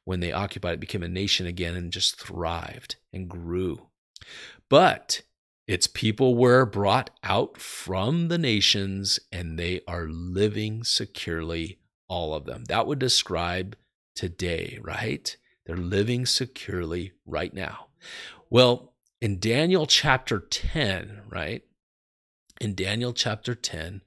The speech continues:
verse fourteen, it says, "Now I have come to explain to you what will happen to your people." This is the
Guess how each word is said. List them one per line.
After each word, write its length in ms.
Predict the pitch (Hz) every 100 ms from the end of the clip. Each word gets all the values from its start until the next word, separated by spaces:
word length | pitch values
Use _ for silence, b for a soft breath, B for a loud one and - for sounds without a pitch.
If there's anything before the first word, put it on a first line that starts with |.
| b b b
verse 180 | 87 -
fourteen, 460 | - 110 107 123
it 140 | 95 -
says, 400 | - 101 95 - B B B
"Now 500 | 98 107 127 156 170
I 160 | - 139
have 240 | 131 117
come 340 | - - 113 110
to 160 | -
explain 640 | 92 87 - - 107 117 117
to 120 | 101
you 220 | 92 90
what 340 | 95 98 170
will 180 | - 160
happen 500 | 123 123 101 110 101
to 160 | - 90
your 360 | 92 110 180
people." 560 | 180 - 135 85 80 113 b -
This 140 | 95
is 140 | 113
the 180 | 123 120